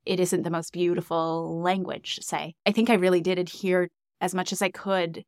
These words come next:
to the form of the final report. And then the satire comes from where it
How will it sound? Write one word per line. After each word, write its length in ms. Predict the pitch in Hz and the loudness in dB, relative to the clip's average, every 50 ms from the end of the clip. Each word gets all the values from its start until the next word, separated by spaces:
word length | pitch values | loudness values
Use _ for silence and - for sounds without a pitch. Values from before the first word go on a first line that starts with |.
| _ _ _ _ _ _ _ _ _ _ _ _ _ | _ _ _ _ _ _ _ _ _ _ _ _ _
to 520 | - - 190 180 180 180 180 180 175 165 - - | -2 2 4 6 6 6 6 4 2 -2 -6 -10
the 160 | - 180 180 | -4 -4 -4
form 300 | - - 185 170 165 170 | -4 0 0 0 2 2
of 120 | 170 165 - | -2 -2 -4
the 80 | 160 | -8
final 320 | 160 - 165 160 160 160 165 | -6 -4 -2 0 2 0 0
report. 420 | 165 160 - - 208 170 - - - - - _ _ | -2 -4 -4 -2 -2 -2 -2 -4 -10 -16 -18 _ _
And 160 | - 180 170 | -2 0 2
then 340 | 165 165 160 160 160 156 - - _ - | 2 2 2 2 0 -2 -4 -8 _ -14
the 340 | - 170 165 160 156 160 170 - - | -10 -6 -4 -2 -2 -2 -4 -8 -10
satire 520 | - - - 175 165 160 165 170 165 165 160 | -8 -2 0 0 0 2 0 -2 -2 -2 -4
comes 260 | - 170 165 165 - | -4 -4 -4 -4 -4
from 360 | - 165 165 165 156 151 - - | -4 -4 -2 -2 -2 -4 -6 -8
where 300 | - 175 170 160 156 160 | -4 -2 0 0 0 0
it 160 | 165 160 | -2 -4